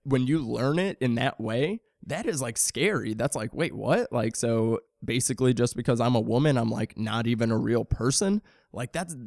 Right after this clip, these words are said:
like, it, like, so when you're, like, coming from nothing, when, you know, Navina has gone sixteen years without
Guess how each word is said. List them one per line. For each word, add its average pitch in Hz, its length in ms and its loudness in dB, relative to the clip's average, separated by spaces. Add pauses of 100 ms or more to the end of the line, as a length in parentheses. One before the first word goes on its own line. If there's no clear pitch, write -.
like, 113 340 -8
it, 120 180 -8
like, 120 300 -4 (160)
so 135 180 2
when 123 180 4
you're, 131 160 2
like, 143 200 -6
coming 139 300 0
from 117 200 -8
nothing, 139 400 0
when, 117 300 0
you 117 100 -2
know, 117 140 -2
Navina 120 400 -2
has 113 160 -4
gone 117 200 -2
sixteen 120 420 -2
years 120 200 0
without 127 300 0